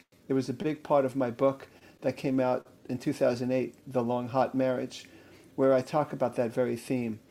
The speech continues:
And what I'm talking about in that, uh, is that we are not just, um, non-participant, um, observers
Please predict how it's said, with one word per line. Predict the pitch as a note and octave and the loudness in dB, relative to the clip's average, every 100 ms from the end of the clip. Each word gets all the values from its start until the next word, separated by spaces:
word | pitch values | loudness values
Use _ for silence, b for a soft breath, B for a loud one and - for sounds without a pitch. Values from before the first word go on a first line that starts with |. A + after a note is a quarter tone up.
| B B B - | B B B 0
And | |
what | D#3 | 4
I'm | E3 D#3+ | 4 2
talking | - C4 C4+ C#4 | -2 -4 -2 -2
about | E3+ C#3+ C3+ | 2 4 2
in | B2+ | 2
that, | B2+ A#2+ - | 0 0 0
uh, | A#2+ - | -2 -2
is | C3 C#3 C3 | -2 -2 -2
that | C#3+ C3+ B2 - B B B B B B B _ _ _ _ - | 2 4 4 0 B B B B B B B _ _ _ _ -10
we | D#3 G3+ G#3 G#3 G3+ - - | -2 0 2 0 -2 -2 2
are | E3 | 2
not | E3+ F#3+ | 4 0
just, | A3 F#3+ - - _ _ _ _ - | 2 0 0 -8 _ _ _ _ 0
um, | D#3+ D3+ C#3+ D3+ | 4 6 4 2
non-participant, | D#3 E3 D#3+ E3 - E3 D#3+ D#3 C#3 - _ _ _ - | 2 2 0 -6 -4 -4 -2 -2 -2 -6 _ _ _ -2
um, | C#3 B2+ A#2+ A#2+ - _ | 2 4 2 -4 -10 _
observers | - C3 B2+ C#3+ C#3 A2+ A2+ - | 0 0 4 2 2 -2 -4 -10